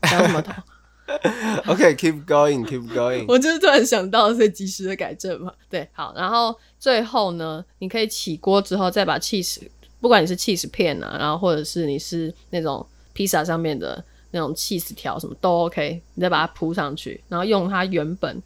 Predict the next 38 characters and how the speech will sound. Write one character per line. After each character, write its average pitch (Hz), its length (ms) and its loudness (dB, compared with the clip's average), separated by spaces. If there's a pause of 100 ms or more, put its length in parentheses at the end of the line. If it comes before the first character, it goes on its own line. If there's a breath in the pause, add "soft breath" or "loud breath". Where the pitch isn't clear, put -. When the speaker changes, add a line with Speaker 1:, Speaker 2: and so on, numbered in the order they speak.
Speaker 1:
刚 175 140 -2
才 160 160 -4
煎 185 280 -2
好 165 160 -4
的 135 80 -4
热 165 240 0
度， - 260 -6 (400 soft breath)
它 165 140 0
就 190 100 2
可 185 140 -2
以 - 20 2
融 92 160 -2 (160)
化 135 200 -4
了。 - 100 -12 (500)
对， 143 140 -6
所 214 140 2
以 220 40 6
你 196 60 4
不 185 120 2
用 214 180 6
说 190 240 2
它 196 160 0
在 196 140 2
锅 175 240 2
子 156 120 -6
上 156 300 -2
就 175 160 0
放 165 220 -2
cheese， - 280 -8
因 190 80 0
为 196 80 0
它 202 140 0
那 196 100 2
时 180 80 0
候 165 40 2
会 165 80 2
太 156 180 -2
热， 131 260 -4